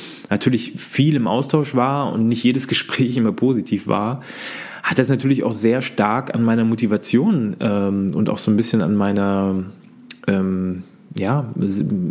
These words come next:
an meinem Selbstbewusstsein, ist vielleicht der falsche Begriff, aber an meiner Überzeugung,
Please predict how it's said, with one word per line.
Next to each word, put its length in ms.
an 140
meinem 260
Selbstbewusstsein, 1120
ist 80
vielleicht 200
der 60
falsche 400
Begriff, 580
aber 160
an 60
meiner 180
Überzeugung, 880